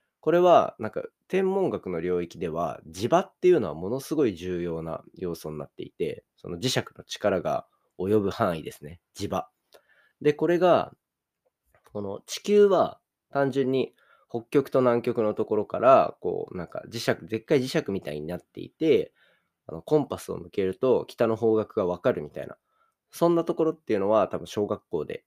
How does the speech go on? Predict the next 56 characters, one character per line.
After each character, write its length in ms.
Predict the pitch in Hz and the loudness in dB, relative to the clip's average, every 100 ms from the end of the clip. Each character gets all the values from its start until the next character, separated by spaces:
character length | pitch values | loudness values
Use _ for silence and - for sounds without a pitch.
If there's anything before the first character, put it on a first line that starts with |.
| - | -10
や 120 | 85 | -10
っ 80 | - | -8
た 100 | - | -10
か 120 | 76 | -8
な 140 | 69 | -12
と 120 | 65 76 | -12 -12
思 140 | 85 | -10
う 20 | |
ん 40 | - | -12
で 60 | |
す 120 | - | -12
よ 60 | - | -10
ね。 160 | 104 - _ _ _ _ | -10 -12 _ _ _ _
で、 120 | 135 143 | -2 0
あ 220 | 175 202 | 2 4
あ 60 | |
い 100 | 208 214 | 2 2
う、 340 | 214 156 - _ _ _ _ _ _ | 2 0 -2 _ _ _ _ _ _
で、 180 | 165 180 | 0 4
あ 60 | 160 | 4
れ 80 | |
っ 20 | 202 | 4
て 340 | - 160 98 - | 4 6 4 0
毎 220 | 180 220 | 2 4
日 420 | 127 - 107 92 | 2 -4 -6 -4
ど 120 | 127 151 | -2 2
こ 140 | 156 | 2
で 60 | 92 | 0
測 340 | 104 - 123 | -8 -4 -6
っ 60 | - | -6
て 80 | 85 | -8
も 260 | 92 80 - | -8 -8 -4
大 240 | 127 180 | -2 0
体 160 | 180 170 | 0 0
一 160 | 107 | -4
緒 140 | - 127 | -4 -2
じ 80 | |
ゃ 40 | 117 | -2
な 60 | |
い 20 | - | -4
で 60 | |
す 80 | - | -4
か。 80 | 123 | -2
大 80 | 135 | 0
体 140 | 139 | -2
と 80 | - | -4
い 20 | |
う 20 | |
か 60 | - | -10
一 100 | 95 | -8
緒 120 | - | 0
な 100 | 160 | 2
ん 40 | 117 | 2
で 60 | 82 | -2
す 100 | |
よ。 120 | 62 | -12